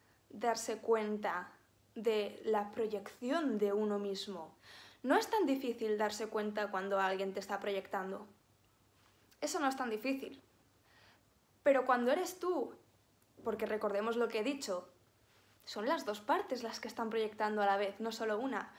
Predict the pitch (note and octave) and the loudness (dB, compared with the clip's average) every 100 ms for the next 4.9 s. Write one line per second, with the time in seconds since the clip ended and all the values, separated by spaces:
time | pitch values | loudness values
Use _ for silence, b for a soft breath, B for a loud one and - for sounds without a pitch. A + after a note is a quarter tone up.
0 | B - A#3 A#3 G#3+ G#3+ D4 D#4+ - E4 | B -2 0 0 0 0 0 -4 -4 -4
1 | F#4+ B B B B B B _ - A#3+ | -4 B B B B B B _ -2 0
2 | C#4 F4 E4+ C#4 A#3+ A#3+ C4+ C#4 C#4 E4+ | 2 2 2 2 2 2 2 0 0 0
3 | D#4+ A#3 - C#4+ C4+ B3 - C4 G#3+ - | 0 -4 -2 -2 -2 -8 -4 -2 -2 -2
4 | B3+ B3+ A#3+ - B3 A#3 A3 C4 C#4+ | -2 -2 -4 -6 -8 -8 -2 0 -2